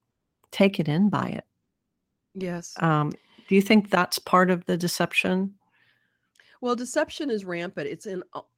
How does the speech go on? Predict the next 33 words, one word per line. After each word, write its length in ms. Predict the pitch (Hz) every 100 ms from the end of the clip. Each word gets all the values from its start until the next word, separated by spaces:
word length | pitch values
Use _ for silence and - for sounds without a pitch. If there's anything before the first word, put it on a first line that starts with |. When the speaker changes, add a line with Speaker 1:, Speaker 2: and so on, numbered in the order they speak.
| -
Speaker 2:
it's 140 | 208
in 120 | 208
all 320 | 208 208 220 196
arenas, 580 | 170 175 175 175 - -
and 320 | 175 160 160 -
because 180 | 185 214
that's 220 | 247 -
the 120 | 226
enemy's 360 | 202 196 185 180
major 400 | 175 180 165 165
tool. 420 | - 170 151 147
Uh, 40 | 165
he, 260 | 170 180 -
that 180 | 175 165
began 300 | 165 196 220
in 80 | 226
the 80 |
Garden 400 | 208 170 160 156
of 100 | 151
Eden. 400 | 151 135 131 165 - _ _ _ _ _ _ _ _
And 140 | 185 190
so 80 |
deception 580 | 190 214 262 262 - 226
of 80 | 190
all 200 | 180 175
types 520 | - 190 160 - - _ _ _ _
is 520 | 190 175 170 - - _ _
rampant. 480 | 170 170 165 156 139 170
We 80 |
see 260 | 170 - 190
it 80 | 185
in 280 | 190 190 - _ _
m-, 80 | -